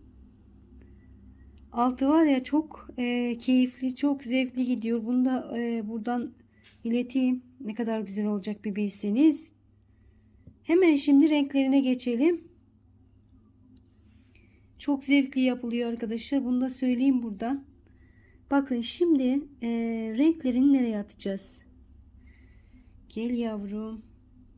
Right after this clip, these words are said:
Hı. Şimdi arkadaşlar bakın. Buraya.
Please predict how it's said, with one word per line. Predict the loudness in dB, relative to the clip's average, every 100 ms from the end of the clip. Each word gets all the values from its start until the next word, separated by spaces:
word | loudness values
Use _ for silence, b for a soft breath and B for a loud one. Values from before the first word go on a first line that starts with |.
| -20 _ _ _ -20 -10 -4
Hı. | -4 -6 -20 -20 -20 _ _ _ -20 b b b b b b -20 -20
Şimdi | -6 -4 -2
arkadaşlar | -4 -4 -2 -4 -6 -12 -12 -12
bakın. | -12 -10 -14 -16 _ -20 -20 _ _ -20 -20 -20 -20 _ -20 -20 -20 -20 -20 -10
Buraya. | -8 -6 -8 -12